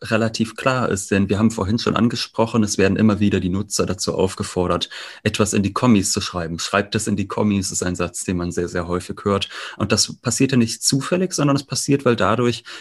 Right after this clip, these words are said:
der Algorithmus gefüttert wird. Es gibt ja mittlerweile sogar Influencer, die ihre Follower explizit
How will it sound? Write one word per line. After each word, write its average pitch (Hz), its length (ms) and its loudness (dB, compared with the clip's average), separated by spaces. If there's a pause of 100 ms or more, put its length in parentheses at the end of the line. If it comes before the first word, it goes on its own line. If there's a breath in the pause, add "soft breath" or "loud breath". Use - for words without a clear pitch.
(120 loud breath)
der - 80 4
Algorithmus 120 560 2
gefüttert - 520 -10
wird. - 160 -8
Es 95 120 -6
gibt 104 160 -4
ja 110 80 4
mittlerweile 98 480 0
sogar 95 260 -2
Influencer, 107 640 2
die 120 140 -2
ihre 98 320 2 (180 loud breath)
Follower 123 500 2
explizit 135 760 0